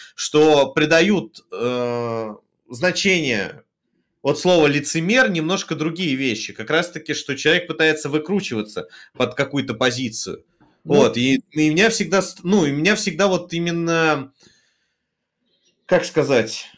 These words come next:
Speaker 1: возмущало осуждение людей, что они пытаются в той или иной ситуации, э, сказать что-то другое, нежели они говорили, то есть один раз, то есть это их была не железная какая-то позиция.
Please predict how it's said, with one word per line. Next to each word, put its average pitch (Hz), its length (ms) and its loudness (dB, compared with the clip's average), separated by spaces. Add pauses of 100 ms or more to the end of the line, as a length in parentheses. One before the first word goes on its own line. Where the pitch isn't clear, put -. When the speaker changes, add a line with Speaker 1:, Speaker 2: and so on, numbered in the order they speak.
(280)
Speaker 1:
возмущало 160 960 4 (120)
осуждение 151 720 0
людей, 165 420 0
что - 240 0
они 170 180 0
пытаются 165 480 0
в - 80 -14
той 170 240 2
или 147 140 2
иной 147 200 0
ситуации, 139 880 0 (160)
э, 117 840 -4 (180)
сказать 170 460 2
что-то 170 320 0
другое, 175 460 2
нежели 160 360 2
они 131 220 2
говорили, 139 400 2
то 147 140 2
есть 135 120 0
один 156 300 4
раз, 147 280 4
то 113 80 -6
есть 107 140 -6
это 120 160 -10
их 120 80 -12
была 139 200 -4
не 131 120 -6
железная 131 480 -2
какая-то 98 500 -8
позиция. 104 600 -8